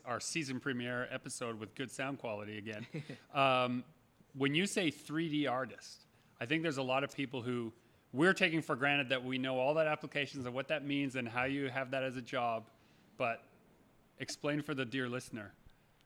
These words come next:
Speaker 1: what a
Speaker 2: So,
Speaker 1: three D artist
Speaker 2: well,
Speaker 1: is
Speaker 2: Will
Speaker 1: and
Speaker 2: Little
Speaker 1: does.
Speaker 2: is the lead three D artist at Complex Games. So that means he takes, um, so for example, we worked on a Warhammer game together when I worked there, like,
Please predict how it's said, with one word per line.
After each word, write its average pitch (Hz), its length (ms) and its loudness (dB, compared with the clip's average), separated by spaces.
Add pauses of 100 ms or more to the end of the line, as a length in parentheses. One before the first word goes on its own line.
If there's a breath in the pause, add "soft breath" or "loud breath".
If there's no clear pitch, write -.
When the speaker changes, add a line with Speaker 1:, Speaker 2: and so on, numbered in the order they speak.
(140)
Speaker 1:
what 143 140 6
a 135 40 4
Speaker 2:
So, 156 140 6
Speaker 1:
three 147 120 8
D 131 120 6
artist 120 380 0
Speaker 2:
well, 147 120 6
Speaker 1:
is 131 60 4
Speaker 2:
Will 190 140 8
Speaker 1:
and 202 100 10
Speaker 2:
Little 190 220 8
Speaker 1:
does. 160 140 6
Speaker 2:
is 123 80 -4
the 143 240 2
lead 151 420 4
three 151 280 0
D 143 480 2 (440)
artist 127 420 2
at 123 260 0
Complex 131 520 -2
Games. 113 500 -4 (440 soft breath)
So - 140 -4
that 151 240 4
means 151 280 2
he 143 120 -2
takes, 135 520 -2
um, 117 720 0 (1120 soft breath)
so - 120 -8
for 143 140 0
example, 135 560 2
we 135 100 0
worked 135 240 0
on 127 140 4
a 120 60 0
Warhammer 131 580 2
game 117 260 -2
together 131 460 4
when 117 140 -2
I 120 120 0
worked 113 360 -6
there, 113 240 -6
like, 107 160 -8